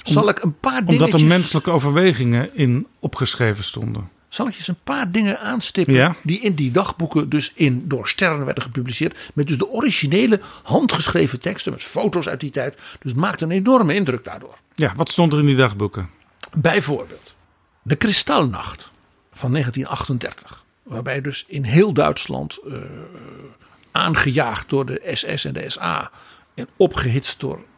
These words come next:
Speaker 1: Goebbels, nou, Joodse firma's, Joodse families, Joodse winkels, alles werd stuk geslagen.
Speaker 2: Hier was alles geoorloofd.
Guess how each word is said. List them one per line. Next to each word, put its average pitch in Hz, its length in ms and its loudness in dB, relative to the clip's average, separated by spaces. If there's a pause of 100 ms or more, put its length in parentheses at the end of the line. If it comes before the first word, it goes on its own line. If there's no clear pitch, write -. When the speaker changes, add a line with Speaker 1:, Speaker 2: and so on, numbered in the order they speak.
Speaker 1:
Goebbels, 147 480 0 (640)
nou, - 220 -8
Joodse 151 420 2
firma's, 143 560 0
Joodse - 320 0
families, 139 480 -2
Joodse 131 320 -6
winkels, 135 520 -2
alles 156 280 0
werd 123 140 -4
stuk - 220 -6
geslagen. - 520 -12 (260)
Speaker 2:
Hier 151 140 6
was 143 180 2
alles 185 280 4
geoorloofd. 127 840 2